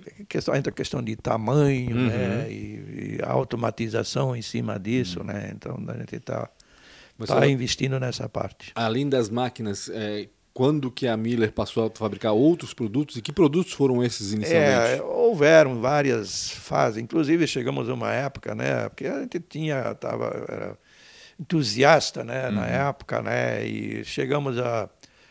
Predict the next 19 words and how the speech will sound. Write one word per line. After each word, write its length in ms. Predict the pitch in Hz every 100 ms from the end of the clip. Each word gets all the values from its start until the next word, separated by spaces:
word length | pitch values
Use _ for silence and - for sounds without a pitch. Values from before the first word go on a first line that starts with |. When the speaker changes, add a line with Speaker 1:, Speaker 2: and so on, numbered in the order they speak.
| _ _
Speaker 1:
a 160 | - 123
fabricar 1200 | - 117 117 - 135 131 131 120 110 107 107 -
roçadeira 560 | 143 - 131 123 151 127
de 80 | 104
grama, 540 | 104 131 147 131 123
Speaker 3:
<laughs> 0 |
Speaker 1:
porque 300 | 107 117 123
tinha 240 | - 131 131
uma 180 | 123
fábrica 640 | - - 147 123 117 113 117
aqui 160 | 120
na 280 | 117 110 113
cidade 300 | - 113 113 107
de 80 | 117
Rodeio 560 | 143 110 139 151 139
que 100 | -
tinha 540 | - 135 120 110 107 - _ - - _
falido 920 | - - 127 117 156 151 127 123 120
e 320 | 110 110 107